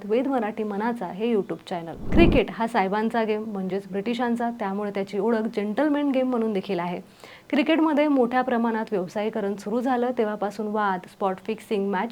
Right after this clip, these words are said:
फिक्सिंग यांसारखे दोन नंबरच्या गोष्टी देखील क्रिकेटमध्ये व्हायला लागल्या. मॅच फिक्सिंगसारखे प्रकार क्रिकेट खेळणाऱ्या सर्वच प्रमुख देशांना याची झड प-, बसायला लागली. पण यात सगळ्यात अव्वल क्रमांक होता तो म्हणजे पाकिस्तानचा.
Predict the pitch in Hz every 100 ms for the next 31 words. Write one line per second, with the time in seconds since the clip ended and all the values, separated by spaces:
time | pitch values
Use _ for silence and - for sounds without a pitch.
0 | - 240 - 226 214 196 208 196 208 220
1 | 214 240 277 269 240 226 226 202 202 269
2 | 214 226 233 220 247 214 180 233 226 190
3 | 175 170 170 175 - - - - - 285
4 | 294 302 - 285 277 269 247 262 254 233
5 | 226 233 233 214 208 208 - 202 214 202
6 | 190 196 196 220 233 254 233 202 196 208
7 | 190 190 226 233 190 175 208 180 214 240
8 | 240 220 208 214 240 247 240 226 269 -
9 | - 311 311 311 320 277 254 294 - -
10 | 208 233 269 311 294 262 247 247 240 233
11 | 208 202 202 247 208 180 226 247 - 196
12 | 196 190 175